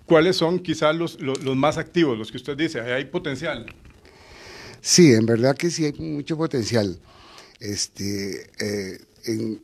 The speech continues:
Speaker 2: hay dos cosas. En la parte de infraestructura la gente está muy interesada, porque eso permitiría una gran conexión entre, am-, entre todos los cantones. Eso nos interesa, la infraestructura,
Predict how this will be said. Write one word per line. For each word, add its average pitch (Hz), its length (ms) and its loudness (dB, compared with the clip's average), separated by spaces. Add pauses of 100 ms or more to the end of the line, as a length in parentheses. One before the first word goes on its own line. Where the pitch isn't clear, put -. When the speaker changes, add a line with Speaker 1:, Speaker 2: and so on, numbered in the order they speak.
Speaker 2:
hay 135 160 2
dos 131 300 4
cosas. - 420 -12
En 120 140 2
la 117 80 2
parte 120 320 -2
de 160 40 6
infraestructura 147 640 0
la 95 140 -2
gente 92 260 -6
está 104 220 -6
muy 107 120 -4
interesada, 92 640 -8 (180)
porque 147 360 4
eso 139 220 0
permitiría 104 800 -2
una 123 240 0
gran 135 340 0
conexión 131 720 -2 (640)
entre, 123 680 0
am-, 107 340 -6
entre 104 260 -8
todos 101 220 -6
los 98 120 -10
cantones. 139 640 0 (680)
Eso 110 220 -6
nos 113 180 -2
interesa, 92 500 -6
la 90 80 -8
infraestructura, 90 720 -12